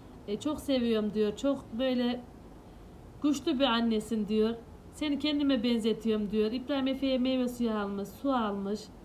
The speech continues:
Böyle, e, Halle'yi almış. Hasta ziyaretine gelmiş. Allah razı olsun. Numaralarımızı aldık, verdik, konuştuk. O öyle gitti. Daha sonra sabahleyin Serkan geldi arkadaşlar. E, İbrahim Efe'nin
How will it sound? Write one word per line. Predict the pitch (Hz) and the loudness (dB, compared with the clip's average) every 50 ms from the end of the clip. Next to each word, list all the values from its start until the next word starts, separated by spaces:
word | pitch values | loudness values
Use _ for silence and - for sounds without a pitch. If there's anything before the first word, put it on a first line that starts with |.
| - - - - - - - - - - | -18 -18 -18 -18 -20 -20 -20 -16 -8 -2
Böyle, | 247 254 254 247 | 0 2 2 2
e, | 247 247 226 - 208 220 220 220 220 214 214 226 - - - - - - - - - - - - - - | 2 0 -2 -2 -2 -2 -2 0 0 -2 -2 -4 -8 -12 -18 -20 -20 -20 -20 -20 -20 -20 -20 -20 -18 -12
Halle'yi | - 226 247 269 277 277 269 262 247 233 | -6 0 2 4 6 6 6 6 4 4
almış. | 220 208 202 208 220 262 320 - - - - - - - - - - - - - - - - - - - - - | 2 2 0 2 0 0 0 -2 -6 -12 -16 -18 -20 -20 -18 -20 -20 -20 -20 -20 -20 -20 -20 -20 -20 -20 -18 -8
Hasta | - 254 269 294 285 - 330 294 | -2 0 0 0 0 0 0 2
ziyaretine | 226 262 254 226 220 214 214 - 226 214 | 2 4 4 4 2 0 0 0 0 0
gelmiş. | 202 214 208 208 208 240 | 0 0 0 0 0 2
Allah | 233 269 302 311 294 277 294 | 2 2 2 2 0 0 2
razı | 285 269 269 - 247 | 2 2 2 2 2
olsun. | 247 240 220 214 - - 240 247 262 247 - - - - - - - | 2 2 0 0 -2 -2 -2 -2 -2 -4 -8 -14 -18 -20 -18 -10 -4
Numaralarımızı | 330 359 381 370 359 359 349 330 320 294 285 277 254 269 254 | 0 2 4 4 4 4 4 4 4 4 4 2 2 2 2
aldık, | 247 247 247 247 240 214 | 2 2 2 0 0 0
verdik, | 240 240 233 226 226 - 277 277 - - - | 2 2 4 2 2 -2 -4 -6 -6 -6 -2
konuştuk. | 320 349 339 302 285 - - - 269 277 277 - - - - - - - - - - - - - - - - | 0 2 2 2 2 0 -2 0 0 0 0 0 -4 -14 -18 -20 -20 -20 -20 -20 -20 -20 -20 -20 -10 -4 0
O | 285 330 | 0 2
öyle | 339 349 349 302 302 262 | 2 2 4 4 4 4
gitti. | - 233 226 - - 240 | 2 0 -4 -4 -4 -2
Daha | 285 311 320 320 | 0 2 0 0
sonra | 311 311 302 285 285 | 0 0 0 0 0
sabahleyin | 277 277 302 285 294 285 262 262 262 240 | 0 0 0 0 2 2 2 2 0 0
Serkan | 240 - 294 294 285 294 277 240 220 | 0 0 0 0 0 0 0 0 0
geldi | 208 208 202 196 208 | 0 0 0 0 -2
arkadaşlar. | 202 208 214 208 208 202 185 - - 262 294 302 - - - - - - - - - - - | -2 -2 -2 -2 -2 -4 -4 -4 -4 -4 -4 -4 -6 -10 -16 -18 -18 -18 -18 -20 -20 -14 -8
E, | 185 196 202 202 202 202 | -6 -4 -2 -2 -2 -2
İbrahim | 214 262 254 294 294 285 277 269 | -2 -4 -2 0 0 0 2 2
Efe'nin | 277 277 277 277 262 254 269 277 277 - | 2 2 2 2 2 2 2 2 0 -2